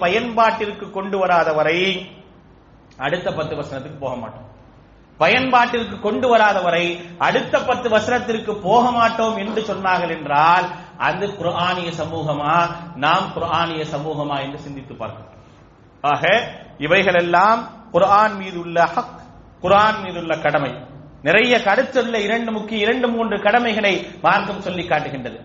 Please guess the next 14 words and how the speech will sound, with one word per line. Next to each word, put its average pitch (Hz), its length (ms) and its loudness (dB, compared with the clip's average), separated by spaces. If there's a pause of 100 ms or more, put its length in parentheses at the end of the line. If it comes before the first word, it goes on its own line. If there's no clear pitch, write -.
(220)
குர்ஆன் 226 460 4
மீதுள்ள 196 360 -4
கடமை 190 400 2
என்ன? 147 140 -4 (500)
அந்த 214 160 2 (100)
குர்ஆன் 247 500 4
மீதுள்ள 240 320 0 (140)
கடமையை 240 480 2 (100)
சரியாக 226 480 2
நிறைவேற்றினால் 190 800 0 (320)
குர்ஆனுக்கு 254 680 4 (120)
நம் 262 240 2
மீதுள்ள 269 340 0 (140)
கடமை 214 240 0